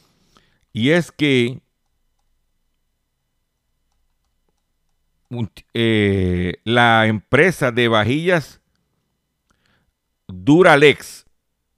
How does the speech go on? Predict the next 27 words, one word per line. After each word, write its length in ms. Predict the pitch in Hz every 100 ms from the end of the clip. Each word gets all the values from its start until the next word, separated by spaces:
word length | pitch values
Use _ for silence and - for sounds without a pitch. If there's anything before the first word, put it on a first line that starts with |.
| _ _ _ _ _ _ _ _ _ _ _ -
quiebra 480 | 120 156 165 170
tras 280 | 151 131 110
setenta 460 | - 127 - 113 110
y 60 |
cinco 400 | 107 160 - 147
años 180 | 147 156
de 40 | 135
existencia. 720 | - 104 113 110 - 80 69 _ _ _ _ _ _ _ _ _ _ _ _ -
La 140 | 113
compañía 420 | 120 127 123 131 160
francesa 540 | 175 151 160 170 170
con 440 | 135 123 117 117
doscientos 540 | 117 - 131 131 180 -
veinte, 240 | 131 131 -
doscientos 400 | 117 113 131 165
cuarenta 260 | 151 127
y 40 | 120
ocho 140 | 160
trabajadores 580 | 151 147 135 135 139 113
ha 100 | 120
entrado 340 | 127 135 147
en 160 | 147 131 - -
un 120 | 123
procedimiento 580 | 143 135 131 123 135 147
de 80 | 127
administración 560 | 117 - 101 117 123
judicial. 640 | 135 120 101 113 104 87